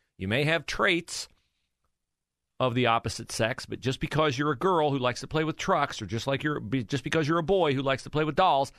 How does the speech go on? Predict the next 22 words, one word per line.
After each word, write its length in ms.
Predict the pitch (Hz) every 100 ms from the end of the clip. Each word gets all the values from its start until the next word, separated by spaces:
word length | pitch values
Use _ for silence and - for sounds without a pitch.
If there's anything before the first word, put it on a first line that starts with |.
| - -
that 80 |
does 140 | 123 120
not 120 | 156
mean, 160 | 165 170
in 80 |
fact, 320 | 160 160 135 147
you 100 | 135
are 220 | 131 131
a, 180 | 131 113 - _ _ _ _ _ _ _ _ _ _ _ _ _ -
a 100 | 123
boy 460 | 87 165 165 143 135
if 160 | -
born 200 | 143 143
a 40 | 127
girl 320 | 135 127 123
or 200 | - 120
a 60 |
girl 340 | 110 117 117 110
if 80 | 107
born 220 | 104 98
a 20 |
boy." 280 | 87 87